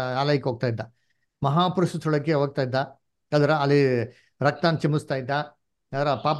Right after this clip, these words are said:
ನಿವಾರಣೆ ಮಾಡ್ಬಿಟ್ಟು ಬಂದ್ಬಿಟ್ಟು ಇಸ್ರೇಲ್ ಜನಗಳಿಗೆ ಆಶೀರ್ವಾದ ಮಾಡ್ತಾ ಇದ್ದ ಅಲ್ವರ. ವರ್ಷಕ್ಕೊಂದ್ಸತಿ ಪದೇ ಪದೇ ಏನ್ ಮಾಡ್ತಾ ಇದ್ರು? ಮಾಡ್ತಾ ಇದ್ರು. ಈ ತರ ಯೇಸು ಕ್ರಿಸ್ತು ಮನುಷ್ಯ ಕೈಯಲ್ಲಿ ಕಟ್ಟಿರೋಂಥ ಆಲಯಕ್ಕೆ ಹೋಗಿಲ್ವಂತೆ, ಪರಲೋಕಕ್ಕೆ ಹೋಗ್ಬಿಟ್ರಂತ್ರಿ ಯೇಸು ಕ್ರಿಸ್ತು ರೀ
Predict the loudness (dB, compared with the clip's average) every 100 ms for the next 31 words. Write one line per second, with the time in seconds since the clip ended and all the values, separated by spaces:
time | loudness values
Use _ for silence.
0 | 0 0 0 -2 -4 -4 0 2 2 0
1 | 0 0 0 0 -2 -2 -4 -2 -4 -4
2 | -6 -8 -6 -4 -4 -4 -6 -8 -6 -4
3 | -4 -4 _ _ _ 0 0 2 0 2
4 | 0 0 0 0 0 0 0 0 0 0
5 | 0 0 0 0 -2 -4 -4 -6 -6 -12
6 | _ _ _ _ -2 2 4 4 2 2
7 | 2 2 -2 -6 -4 -6 -2 -2 0 0
8 | 0 -2 -2 0 0 0 0 0 0 0
9 | -2 2 0 2 -2 -2 0 0 0 -2
10 | -2 -4 -4 -2 -2 -4 -8 -14 -18 -4
11 | 0 0 -2 -2 0 0 0 -2 -2 0
12 | 0 -2 -6 -2 0